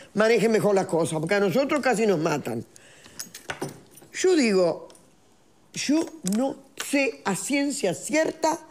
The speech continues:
a qué viene la mujer. Y tengo que confesarlo, si no lo sé,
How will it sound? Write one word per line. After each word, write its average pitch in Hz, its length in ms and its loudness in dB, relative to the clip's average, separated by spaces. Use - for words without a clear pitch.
a 233 220 0
qué 285 160 2
viene 240 360 2
la 202 120 2
mujer. 123 520 -6
Y 294 140 2
tengo 427 200 0
que 247 60 2
confesarlo, 190 960 0
si 349 180 0
no 381 100 4
lo 330 140 4
sé, 180 460 0